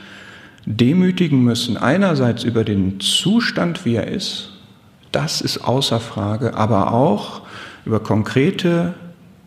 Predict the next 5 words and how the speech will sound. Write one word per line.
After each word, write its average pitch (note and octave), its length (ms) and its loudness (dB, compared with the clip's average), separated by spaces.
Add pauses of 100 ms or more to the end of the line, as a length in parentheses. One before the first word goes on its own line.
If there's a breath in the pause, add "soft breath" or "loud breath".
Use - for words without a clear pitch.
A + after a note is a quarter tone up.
Fälle, D3 600 0
konkrete C3+ 600 0
Situationen, A2+ 720 -2
konkrete C#3+ 520 2
Beziehungen. G#2 760 -4